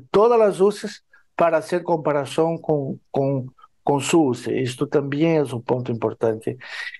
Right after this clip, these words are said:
Y Gustavo hace una pregunta sobre el, el acceso libre o si debe pagar.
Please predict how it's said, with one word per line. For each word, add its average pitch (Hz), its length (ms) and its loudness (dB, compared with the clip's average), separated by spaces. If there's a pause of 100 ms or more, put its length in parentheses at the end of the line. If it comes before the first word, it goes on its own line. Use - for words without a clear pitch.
(120)
Y 143 360 6
Gustavo 170 640 0
hace 175 220 -4
una 160 200 -2
pregunta 170 840 -2 (680)
sobre 143 1160 0 (380)
el, 131 320 2
el 127 160 2
acceso 139 440 -2
libre 156 360 2
o 135 40 4
si 131 160 -2
debe 123 300 2
pagar. 117 460 -4